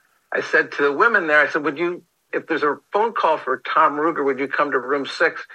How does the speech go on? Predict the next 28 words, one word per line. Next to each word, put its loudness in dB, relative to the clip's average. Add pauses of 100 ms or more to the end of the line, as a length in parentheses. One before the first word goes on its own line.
(200)
and -6
knock 2
on 0
the 0
door?" 4
And 0
they -2
said, -8
"Go 2
away. 2
You 0
know, 0
we 0
got, 2 (240)
we -4
got 0
business 0
to -2
tend -2
to 0
here." 2 (720)
But 4
anyway, 4
two 2
hours 6
later, 4
I -2
get -2